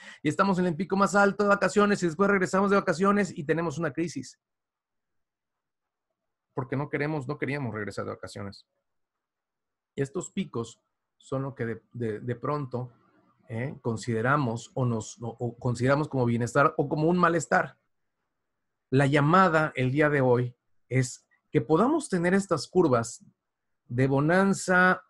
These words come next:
a la alza o a la baja, pero que en todo momento estén sobre el cero. Que en todo momento, a través del experimentar bienestar en lo que hacemos en nuestra vida, el experimentar el bienestar nos lleve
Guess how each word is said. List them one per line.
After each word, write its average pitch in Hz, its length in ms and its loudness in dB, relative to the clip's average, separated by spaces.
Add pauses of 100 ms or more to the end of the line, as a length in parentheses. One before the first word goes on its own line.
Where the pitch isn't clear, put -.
(120)
a 131 120 2
la 127 220 4
alza 170 460 0
o 127 100 0
a 117 40 2
la 117 140 0
baja, 139 480 -2 (320)
pero 139 240 -2
que 127 220 -6 (180)
en 135 280 0
todo 185 200 2
momento 156 480 -2
estén 135 280 -6
sobre 143 360 -2
el 117 120 -4
cero. 98 280 -8 (520)
Que 147 80 2
en 139 200 0
todo 180 240 2
momento, 139 480 0
a 113 120 -2
través 156 320 0
del 175 140 0
experimentar 113 640 -4
bienestar 135 640 -4
en 165 120 -6
lo 117 120 -6
que 101 100 -14
hacemos 113 440 -10
en 110 80 -6
nuestra 101 300 -10
vida, 127 360 -4 (300)
el 123 140 -2
experimentar 120 560 -6
el 160 60 -6
bienestar 131 520 -8
nos 113 460 -8
lleve 131 480 -6